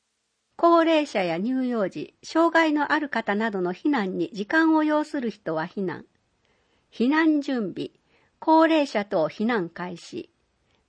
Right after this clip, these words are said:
宇部市が発令。警戒レベル二、避難場所や避難経路を確認。洪水注意報、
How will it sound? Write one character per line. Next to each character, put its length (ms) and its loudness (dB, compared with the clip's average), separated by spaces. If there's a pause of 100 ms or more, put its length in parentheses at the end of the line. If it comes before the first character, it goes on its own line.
(120)
宇 80 -4
部 120 2
市 160 -8
が 100 -2
発 320 -14
令。 300 -8 (1400)
警 240 4
戒 240 4
レ 140 0
ベ 140 0
ル 100 -4
二、 260 -4 (840)
避 160 0
難 260 6
場 140 4
所 180 0
や 120 2
避 220 -4
難 240 4
経 280 0
路 160 0
を 40 -2
確 340 -10
認。 260 -10 (1080)
洪 280 4
水 260 4
注 260 0
意 120 0
報、 340 -4